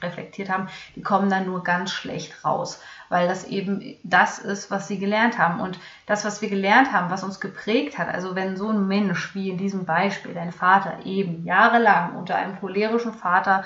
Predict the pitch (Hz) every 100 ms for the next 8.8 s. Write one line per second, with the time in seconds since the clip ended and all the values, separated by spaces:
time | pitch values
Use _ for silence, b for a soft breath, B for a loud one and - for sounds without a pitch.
0 | B - 196 190 - 196 202 202 202 196
1 | 196 175 165 180 - 208 196 175 202 202
2 | 190 196 196 190 - 190 175 175 170 -
3 | 196 - - 190 185 196 B B B B
4 | B 196 190 185 190 202 220 214 214 226
5 | 220 226 285 330 226 175 170 175 - 131
6 | 147 - - b b b b b b b
7 | _ _ _ 208 196 208 247 240 226 -
8 | 233 254 240 - - _ - 208